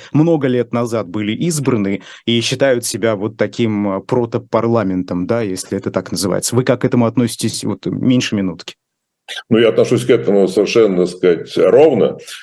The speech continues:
Speaker 2: Люди просто объединяются, э, они назвали себя протопарламентом или, там, сказать, бывшие депутаты, они либо и есть бывшие депутаты, не все из них, конечно, но некоторые из них,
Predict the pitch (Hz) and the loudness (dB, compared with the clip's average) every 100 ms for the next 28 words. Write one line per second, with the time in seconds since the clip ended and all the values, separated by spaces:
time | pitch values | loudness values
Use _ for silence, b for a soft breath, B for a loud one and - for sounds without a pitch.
0 | - 95 107 98 90 87 87 80 90 90 | -2 0 2 4 4 2 2 0 2 0
1 | 85 92 95 139 139 - - 85 80 78 | 0 0 4 4 4 2 2 4 6 4
2 | 78 82 78 76 73 107 92 85 98 85 | 2 2 4 4 4 2 2 2 4 2
3 | 76 78 78 - 82 - - - 135 139 | 0 -2 -2 0 0 0 2 4 6 4
4 | 117 92 85 78 76 76 - 82 76 90 | 2 0 0 0 -2 -4 -4 -4 0 -2
5 | - 87 85 85 - 95 101 - 76 85 | 0 0 0 -2 -4 2 2 2 0 -2
6 | 80 73 76 78 85 131 131 101 117 - | -2 -2 -2 -2 0 0 0 -2 0 0
7 | 95 92 101 85 101 - 160 123 92 85 | 0 2 2 2 -2 2 2 2 -2 0
8 | 80 76 85 120 123 110 101 95 90 | 0 0 0 0 2 2 2 0 -4